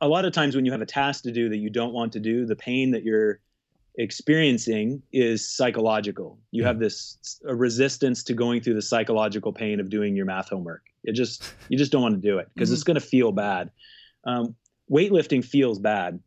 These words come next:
Speaker 1: on your body, especially, well, it can feel good if you're into it after, you know, a few weeks and you're practicing regularly. But if you just, if you just physically hurt yourself doing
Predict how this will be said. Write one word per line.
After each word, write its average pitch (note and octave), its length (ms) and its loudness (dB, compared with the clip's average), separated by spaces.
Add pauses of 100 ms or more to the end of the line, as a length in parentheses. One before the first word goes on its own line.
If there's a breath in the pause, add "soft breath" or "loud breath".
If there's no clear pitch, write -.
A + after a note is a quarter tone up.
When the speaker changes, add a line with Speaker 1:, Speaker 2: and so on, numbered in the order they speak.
(380)
Speaker 1:
on A2+ 120 -4
your G2+ 100 0
body, G2+ 260 0
especially, D3 420 -2
well, A2+ 240 2 (220)
it C#3 100 0
can F3 160 2
feel F#3+ 220 2
good D3+ 380 4
if A#2+ 120 -2
you're B2+ 180 4
into B2+ 380 0
it E3+ 200 0
after, A#2 360 0
you A2+ 120 2
know, A2 80 0
a - 20 -6
few G#2 180 -4
weeks C#3 420 4
and G#2 100 -2
you're G2+ 80 -4
practicing A2 400 -4
regularly. B2 520 2 (280 loud breath)
But C3 100 0
if C3 120 0
you F3+ 120 4
just, - 380 0 (500)
if - 160 -2
you D3+ 80 2
just D#3 340 0
physically A#2+ 760 2 (680)
hurt D3+ 320 0
yourself A2+ 460 0
doing A2+ 380 0